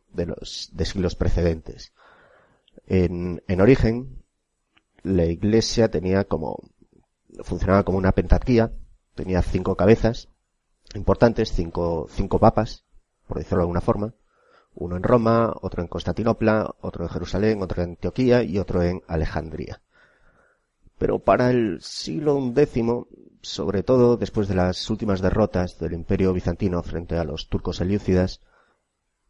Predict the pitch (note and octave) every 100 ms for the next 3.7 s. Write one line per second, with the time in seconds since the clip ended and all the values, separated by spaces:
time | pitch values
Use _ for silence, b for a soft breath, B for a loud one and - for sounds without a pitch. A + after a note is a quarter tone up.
0 | _ _ _ - A2 G#2+ G2+ - G#2 G2+
1 | C#3 D3 C3 A2+ A2+ G2 F#2+ C#2 - G2+
2 | A2 A#2 - A2+ A#2+ A2 A#2 - - _
3 | - F#2 F2 E2+ E2+ E2+ E2+